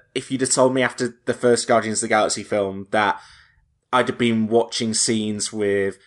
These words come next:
Spider-Man, Star-Lord, Iron Man, and Doctor Strange, and Star-Lord was my <laughs> third or fourth favourite character in those scenes, I would have told you to fuck off, you're lying, 'cause Star-Lord is brilliant. Um,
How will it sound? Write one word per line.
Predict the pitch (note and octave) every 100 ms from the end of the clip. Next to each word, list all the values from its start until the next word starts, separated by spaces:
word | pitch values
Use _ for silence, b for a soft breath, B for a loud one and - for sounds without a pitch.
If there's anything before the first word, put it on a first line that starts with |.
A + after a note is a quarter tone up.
| b b _ _ _ _ _ _
Spider-Man, | - - C#3 C3+ C3+ B2
Star-Lord, | A#2 A#2 A2+ G#2+ G#2+ G#2
Iron | - A2 G#2+
Man, | G#2
and | G2+
Doctor | A2 - G#2
Strange, | - G#2+ G2+ G2
and | G2 G2
Star-Lord | - G#2+ G#2 G#2 G#2
was | G#2+ A2
my | A2+
<laughs> | A2
third | A#2 A2 A2
or | G#2
fourth | - A2 G#2 -
favourite | G#2 G#2 G#2 -
character | G#2+ G2+ - G2+
in | G2+
those | G2+ G2 -
scenes, | A2+ G2 F#2 F2+
I | G2+
would | G2 F#2+
have | F#2
told | - G2+
you | F#2+
to | F#2
fuck | G2 G2+ -
off, | G2+ -
you're | F#2+
lying, | G#2 G2+ F2
'cause | F2 -
Star-Lord | - F#2+ F#2+ F#2 F#2
is | F2+
brilliant. | - _ G#2+ G#2+ F2 E2+ B B B B -
Um, | A2 G#2 G2+ G2 G2